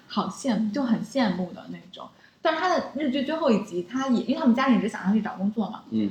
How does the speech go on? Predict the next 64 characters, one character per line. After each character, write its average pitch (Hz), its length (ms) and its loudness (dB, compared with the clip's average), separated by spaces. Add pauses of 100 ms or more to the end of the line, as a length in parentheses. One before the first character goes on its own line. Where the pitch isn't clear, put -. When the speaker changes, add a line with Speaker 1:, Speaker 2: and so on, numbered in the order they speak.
Speaker 1:
他 302 60 -6
最 311 140 -2
后 254 40 8
一 214 100 6
集 175 280 -2
就 226 160 0
是 185 240 -4
穿 240 180 0
上 196 220 2
西 220 220 -2
装， 220 420 -2 (160)
他 269 100 0
也 - 120 -2
去 220 240 0
找 185 160 -6
工 180 240 -6
作 185 200 -4
了。 73 360 -10 (320)
那 190 240 -2
个， - 260 -10
这 254 80 0
是 240 80 4
他 233 120 2
最 254 140 0
后 262 140 0
一 170 140 0
集， - 120 -18
但 254 120 2
他 285 80 0
前 - 260 -6
面 208 360 -2 (280)
就 220 140 -2
是， 156 340 -8 (140)
而 277 160 2
且 285 80 -2
这 294 80 2
个 254 40 8
人 247 220 6
嘴 - 180 0
又 185 100 2
很 - 140 -2 (100)
贱， 233 260 -2 (280)
然 196 120 4
后 220 80 4
又， 220 280 4
你 175 60 -4
看， 240 160 -2
就 269 100 2
听 277 220 2
他 277 200 2
吐 175 180 -4
槽 - 240 -4
别 196 120 -2
人， 208 100 4
又 214 60 6
觉 190 80 2
得 214 80 4
很 208 120 -2
开 - 240 2
心， 226 200 2
就 381 120 6
是 359 120 4
一 320 80 -6
个 349 180 2